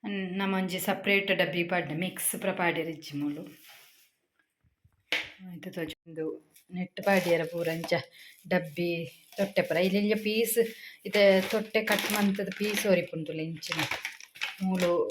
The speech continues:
ಮೂಲು ಇತ್ತೆ ನಮ ಕಟ್ ಮಂತನ ಪೀಸ್ ಅವು ಬುಕ್ಕೊಂಜೆಗ್ ಪಾಡ್ಯೆರ. ಇಂಚ ಫುಲ್ ಇತ್ತಂಡ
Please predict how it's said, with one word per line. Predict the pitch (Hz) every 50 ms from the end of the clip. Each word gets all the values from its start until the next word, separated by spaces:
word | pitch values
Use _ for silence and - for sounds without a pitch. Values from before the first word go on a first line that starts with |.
| - - 185
ಮೂಲು | 185 185 185 185 185 180 170
ಇತ್ತೆ | 170 165 - 175 170
ನಮ | 170 165 165 165 160
ಕಟ್ | - 175 165 - -
ಮಂತನ | 180 170 165 156 147 160 156 147
ಪೀಸ್ | - 196 202 190 196 - -
ಅವು | 165 165 175 202 220 233 226
ಬುಕ್ಕೊಂಜೆಗ್ | - - 202 196 196 - 202 196 185 170 165 151 -
ಪಾಡ್ಯೆರ. | 165 151 143 156 151 147 160 190 240 233 - - - - - - - - - -
ಇಂಚ | 202 214 214 208 - 220 196 196 -
ಫುಲ್ | 214 208 220 226
ಇತ್ತಂಡ | 240 226 226 - - 220 214 226